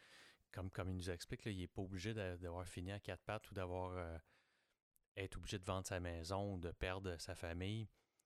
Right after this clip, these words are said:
mais il se rend compte à un moment donné qu'il a besoin de mettre fin à ça puis de tourner sa vie de bord. Ça, c'est, c'est, c'est ça que j'ai aimé de ma rencontre avec Danny.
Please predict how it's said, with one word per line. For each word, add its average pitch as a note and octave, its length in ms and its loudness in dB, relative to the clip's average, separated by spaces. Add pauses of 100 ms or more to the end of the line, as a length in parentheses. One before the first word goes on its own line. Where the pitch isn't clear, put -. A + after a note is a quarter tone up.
mais G2+ 140 2
il G2 40 0
se - 120 -2
rend F2+ 200 0
compte G2+ 280 2
à - 20 2
un F#2 40 2
moment F2 180 2
donné F#2 180 0
qu'il F2+ 680 -2
a F2+ 60 2
besoin F2 500 2 (180)
de G2+ 100 4
mettre F2 220 0
fin G2+ 200 0
à E2 80 0
ça - 180 0
puis - 160 -4
de - 100 -20
tourner F#2 260 2
sa F#2+ 160 0
vie E2+ 100 -2
de E2 80 -6
bord. F#2 320 2
Ça, - 180 0
c'est, F#2 300 0
c'est, F#2 240 -6
c'est - 180 -2
ça G#2 140 2
que F#2 60 0
j'ai F2+ 160 4
aimé F2+ 200 2
de F2 200 -2
ma E2 140 -4
rencontre E2 360 -6
avec E2 80 -6
Danny. D#2+ 340 -4